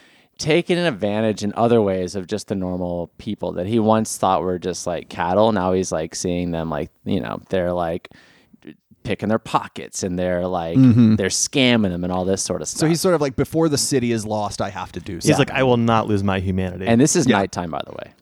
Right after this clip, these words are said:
Speaker 3: It has
Speaker 2: Of course.
Speaker 3: to be.
Speaker 1: Yeah.
Speaker 2: So, mm, uh, he, he spends, like, a few days maybe,
Speaker 1: Yeah.
Speaker 2: like, in, uh, various dark places, and he, maybe he's, like, recruiting humans to help him.
Speaker 3: Oh.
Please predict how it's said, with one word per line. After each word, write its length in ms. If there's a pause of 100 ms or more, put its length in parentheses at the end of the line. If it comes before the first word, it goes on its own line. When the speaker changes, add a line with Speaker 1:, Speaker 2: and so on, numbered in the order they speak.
(160)
Speaker 3:
It 100
has 100
Speaker 2:
Of 40
course. 200
Speaker 3:
to 100
be. 120
Speaker 1:
Yeah. 300
Speaker 2:
So, 320
mm, 260
uh, 300
he, 420 (420)
he 140
spends, 380
like, 160
a 80
few 340
days 400
maybe, 400 (140)
Speaker 1:
Yeah. 280
Speaker 2:
like, 360
in, 320 (120)
uh, 400
various 380
dark 300
places, 380
and 160
he, 60
maybe 220
he's, 180
like, 380 (280)
recruiting 760
humans 720 (460)
to 160
help 260
him. 200 (180)
Speaker 3:
Oh. 220